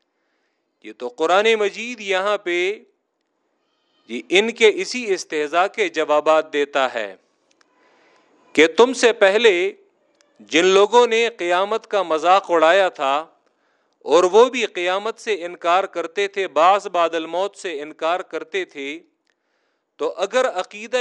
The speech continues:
آخرت اور دوبارہ اٹھایا جانا یہ اتنا بیکار عقیدہ ہوتا اور اس کو ماننا ضروری نہ ہوتا، تو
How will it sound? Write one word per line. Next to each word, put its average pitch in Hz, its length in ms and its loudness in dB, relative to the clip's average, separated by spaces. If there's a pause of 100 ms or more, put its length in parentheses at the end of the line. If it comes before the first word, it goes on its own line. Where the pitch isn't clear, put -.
(160)
آخرت 214 640 -4 (760)
اور 214 420 8
دوبارہ 185 440 0
اٹھایا 196 560 0
جانا 160 580 -6 (760)
یہ 165 380 0
اتنا 247 340 -2
بیکار 185 580 0
عقیدہ 185 540 -2 (100)
ہوتا 165 260 -4
اور 196 260 -2
اس 185 180 -12
کو 185 160 -6
ماننا 196 440 -6
ضروری 175 460 -8
نہ 208 180 -6 (120)
ہوتا، 165 440 -4 (1000)
تو 151 120 -2